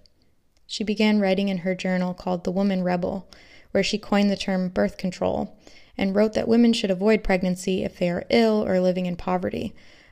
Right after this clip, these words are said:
but does not give any specific contraceptive method advice. The New York City postmaster banned the journal under the Comstock laws.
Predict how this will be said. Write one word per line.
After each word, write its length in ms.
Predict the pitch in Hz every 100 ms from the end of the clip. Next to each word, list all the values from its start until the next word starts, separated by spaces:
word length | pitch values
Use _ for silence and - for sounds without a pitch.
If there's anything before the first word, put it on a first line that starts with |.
| -
but 140 | 202
does 160 | 208 196
not 200 | 240 247
give 220 | 226 208 -
any 240 | 208 214
specific 560 | 214 - 190 226 214 226
contraceptive 640 | 202 190 185 190 185 185
method 300 | 185 175 196
advice. 580 | 180 175 - 226 - - - _ _ _ _ _ _ _ -
The 80 |
New 100 | 208
York 220 | 214 208 208
City 220 | 214 202
postmaster 640 | - 214 - 190 185 -
banned 380 | 180 208 214 220
the 80 | 185
journal 340 | 190 180 180
under 220 | - 180 180
the 100 | 180
Comstock 600 | - 190 185 - - -
laws. 460 | - - - -